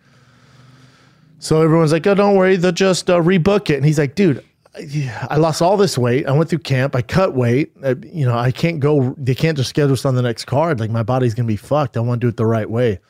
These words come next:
So we'll see what they do with him, man. Fun night of fights, though.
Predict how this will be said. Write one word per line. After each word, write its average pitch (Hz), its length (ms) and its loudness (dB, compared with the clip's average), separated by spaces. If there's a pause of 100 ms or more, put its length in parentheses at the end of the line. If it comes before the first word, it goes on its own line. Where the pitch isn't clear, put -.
(160)
So - 140 -10
we'll 123 60 -6
see 156 120 -2
what 139 160 2
they 127 100 0
do 131 180 0
with 107 120 -2
him, 92 140 -8
man. 92 320 -12 (1500)
Fun 175 200 0
night 156 160 2
of 117 60 -2
fights, 120 300 -2
though. 127 200 0